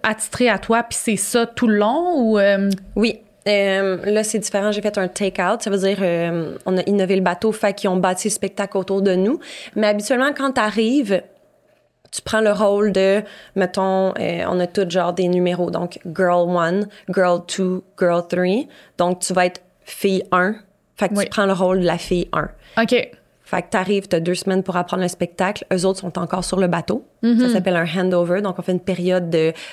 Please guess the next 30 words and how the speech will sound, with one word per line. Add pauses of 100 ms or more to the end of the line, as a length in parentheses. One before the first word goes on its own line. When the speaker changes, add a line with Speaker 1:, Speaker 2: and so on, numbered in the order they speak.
(140)
Speaker 2:
transition
que (440)
eux,
ils
font
le
spectacle
pendant
que
nous,
on
l'apprend. (140)
Puis,
euh, (280)
t'es
ce
rôle-là
jusqu'à
la
fin. (340)
À
moins
que
quelqu'un
se
blesse,
faut
que
t'apprennes. (340)
Euh,